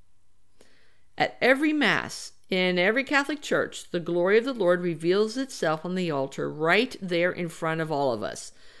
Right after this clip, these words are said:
when the bread and wine becomes, miraculously, the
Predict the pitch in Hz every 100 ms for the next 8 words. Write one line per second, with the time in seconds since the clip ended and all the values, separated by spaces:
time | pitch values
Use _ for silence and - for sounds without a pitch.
0 | - - 160 160 156 160 160 208 240 156
1 | 127 117 151 202 - 180 110 110 160 -
2 | - - 185 208 202 180 - 139 127 -
3 | 127 110 123 - - - - -